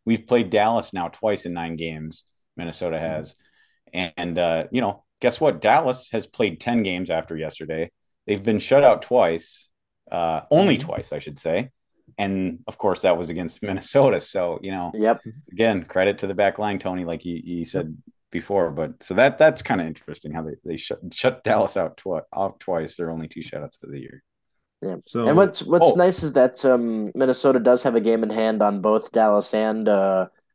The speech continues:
Speaker 3: San Jose. So if they can win that game in hand, they'll, uh, they'll still be in the running for, uh, I mean, obviously very early on in the season, so we shouldn't start jumping to conclusions, but
Speaker 1: Yeah.
Speaker 3: they'll make their way up into the top four.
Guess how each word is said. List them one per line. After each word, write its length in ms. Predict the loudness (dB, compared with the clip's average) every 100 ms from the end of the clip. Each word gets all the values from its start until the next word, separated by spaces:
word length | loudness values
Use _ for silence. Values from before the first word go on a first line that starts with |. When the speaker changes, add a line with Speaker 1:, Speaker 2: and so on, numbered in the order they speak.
| _ -12
Speaker 3:
San 280 | 0 2
Jose. 480 | 2 0 4 4 4
So 200 | 0 -2
if 100 | 2
they 120 | 2
can 160 | 2 2
win 160 | 2 2
that 220 | 0 0
game 200 | -2 -2
in 80 | -6
hand, 400 | -6 -4 -4 0
they'll, 340 | 2 2 2
uh, 300 | 2 2 0 0
they'll 120 | -4
still 240 | 0 0
be 140 | 2 0
in 80 | 0
the 80 |
running 300 | 0 -2 -4
for, 260 | -4 -2 0
uh, 160 | 0 -2 _ _ _ _
I 60 | 0
mean, 140 | 4
obviously 420 | 4 4 0 -2
very 300 | 0 2 0 0
early 180 | 0 2
on 120 | 0
in 40 | -2
the 80 | -4
season, 440 | 0 0 0 -6
so 240 | -4 -2 -2
we 80 |
shouldn't 260 | -2 -4 -4
start 240 | -4 -4 _
jumping 280 | -6 -6 -8
to 60 |
conclusions, 580 | -10 -6 -2 -2 -4 -4
but 200 | -4 -4 -6
Speaker 1:
Yeah. 160 | -16 -16 _
Speaker 3:
they'll 140 | 0
make 200 | 2 2
their 120 | 4 4
way 120 | 2
up 140 | 0 -6
into 160 | -12 -8
the 60 |
top 220 | -4 -4 0
four. 320 | -2 -2